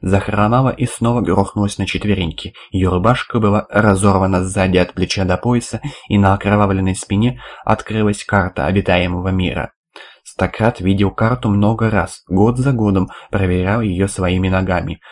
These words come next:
Карту рисовали на свитках и досках, но никогда на девичьей коже, перепачканной кровью. Линии и символы очертания гор и рек проступали синим контуром,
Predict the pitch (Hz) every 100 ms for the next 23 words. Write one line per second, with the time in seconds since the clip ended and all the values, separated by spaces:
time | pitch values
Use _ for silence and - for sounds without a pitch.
0 | - - 120 139 131 123 - 101 101 104
1 | 104 - - 104 95 - 95 104 - 104
2 | - 98 92 82 - - - - - -
3 | - _ 101 104 104 107 - 110 107 92
4 | - - _ 98 95 95 92 90 - 104
5 | - 92 80 80 - _ - - 101 98
6 | 92 - - 92 90 - 107 87 87 73
7 | - - 90 95 107 110 107 - 98 -
8 | 98 98 95 90 - 92 - 92 92 90
9 | 95 92 98 - 92 90 95 98 - 92
10 | - - 98 95 95 - 95 98 98 -
11 | 95 82 82 82